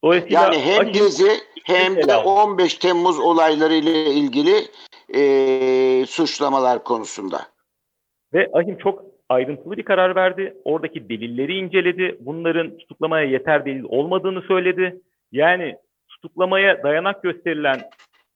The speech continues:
Speaker 1: tüm delilleri de delil olmaktan bir nevi çıkardı. Yani tutuklamaya yeter delil olmaktan da çıkardı. Bu bakımdan da önemli dediğiniz gibi. ahim karar verir vermez, Avrupa İnsan Hakları Mahkemesi karar verir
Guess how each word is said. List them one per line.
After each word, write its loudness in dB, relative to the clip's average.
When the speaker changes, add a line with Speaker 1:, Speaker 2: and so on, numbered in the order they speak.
Speaker 1:
tüm -10
delilleri -4
de 0
delil -4
olmaktan -2
bir -6
nevi -6
çıkardı. 0
Yani -6
tutuklamaya -2
yeter 0
delil -8
olmaktan -8
da -8
çıkardı. -2
Bu -8
bakımdan -4
da -8
önemli -10
dediğiniz -14
gibi. -20
ahim 0
karar 2
verir -4
vermez, -2
Avrupa -6
İnsan -10
Hakları -14
Mahkemesi -12
karar 0
verir -6